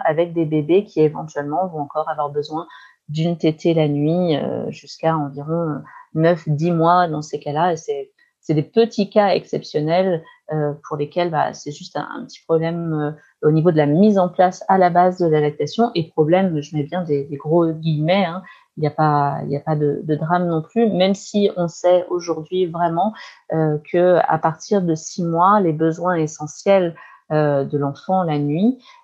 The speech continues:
euh, c'est de dormir et de dormir de façon vraiment ininterrompue, euh, sans petit, euh, micro-réveil, euh, qui soit conscient, parce qu'on a des micro-réveils inconscients, mais des micro-réveils conscients,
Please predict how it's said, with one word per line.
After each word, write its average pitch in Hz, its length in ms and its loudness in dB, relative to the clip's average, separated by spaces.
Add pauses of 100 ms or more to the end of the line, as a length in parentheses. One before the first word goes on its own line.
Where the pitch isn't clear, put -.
(100)
euh, 151 260 2
c'est 165 200 -2
de 160 100 0
dormir 160 540 2
et 160 60 0
de 160 100 2
dormir 165 340 0
de 175 80 -2
façon 180 500 -6
vraiment 165 480 -2 (240)
ininterrompue, 196 1040 0 (280)
euh, 156 160 4
sans 185 720 0
petit, - 340 -4
euh, 151 160 0
micro-réveil, 170 920 0
euh, 156 160 4
qui 156 200 -10
soit 156 500 2
conscient, 208 580 -4
parce - 120 -20
qu'on 156 180 -2
a 185 80 4
des 180 100 0
micro-réveils 156 560 -4
inconscients, 156 380 -8
mais 190 140 0
des 151 240 0
micro-réveils 156 540 -2
conscients, 196 440 -8